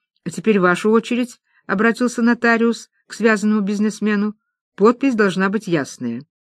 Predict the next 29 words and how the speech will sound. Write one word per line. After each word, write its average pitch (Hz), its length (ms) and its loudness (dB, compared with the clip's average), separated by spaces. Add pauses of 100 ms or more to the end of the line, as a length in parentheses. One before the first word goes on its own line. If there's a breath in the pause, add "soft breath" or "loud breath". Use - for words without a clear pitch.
(680)
В 185 120 0
этот 254 260 4
момент 233 480 4
арестованный 196 840 2 (100)
плюнул 220 400 4
в - 80 -14
приблизившееся 190 880 0
юридическое 190 600 -2
лицо, 226 480 0 (340 soft breath)
но 233 180 4
в - 60 -4
связи 220 300 -2
с 233 80 -6
липучкой 208 600 2
на 190 100 4
губах 190 500 0 (280 soft breath)
слюна 233 500 4
до 208 220 2
адреса 226 460 -4 (360)
не 202 180 2
долетала. 214 600 -2 (580)
Однако 277 580 4
нотариус 247 500 2
невольно 240 360 2
отшатнулся, 240 580 -2
но 214 100 2
сделал 233 320 0
вид, 233 160 -2
что 233 300 0